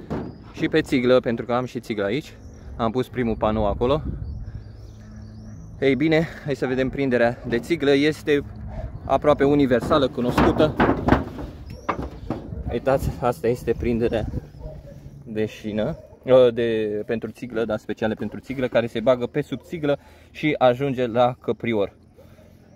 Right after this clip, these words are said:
Ajunge la căprior și se, se prinde de căprior. Iese pe sub țiglă,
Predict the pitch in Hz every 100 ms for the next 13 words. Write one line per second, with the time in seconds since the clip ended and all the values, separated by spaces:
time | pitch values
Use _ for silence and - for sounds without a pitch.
0 | - - - - - - - - - 120
1 | 113 127 120 117 123 - - - - -
2 | 120 110 131 151 156 - 135 131 127 127
3 | - - - - - - - - 113 139
4 | 123 120 123 117 - 104 101 - - -
5 | 123 120 127 110 - 110 175 143 143